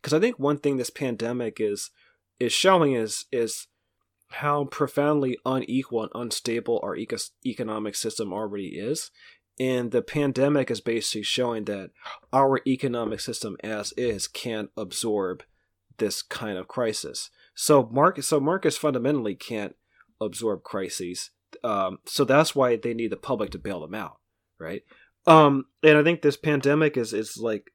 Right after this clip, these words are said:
that on a very, um, extreme scale. So, you know, to basically, you know, to, to kinda wrap up talking about this stimulus, I mean, it's just basically highway robbery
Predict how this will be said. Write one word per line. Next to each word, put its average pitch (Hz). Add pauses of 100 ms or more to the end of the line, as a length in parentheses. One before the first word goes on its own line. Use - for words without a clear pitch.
(140)
that 117
on 113
a 98 (140)
very, 110 (720)
um, 104 (960)
extreme 139
scale. 156
So, 120 (720)
you 147
know, 139
to 131
basically, 139
you 131
know, 113
to, 113
to 113
kinda 135
wrap 107
up 110 (1000)
talking 120
about 104
this 104
stimulus, 135
I 147
mean, 151
it's 156
just 151
basically 113
highway 98
robbery 82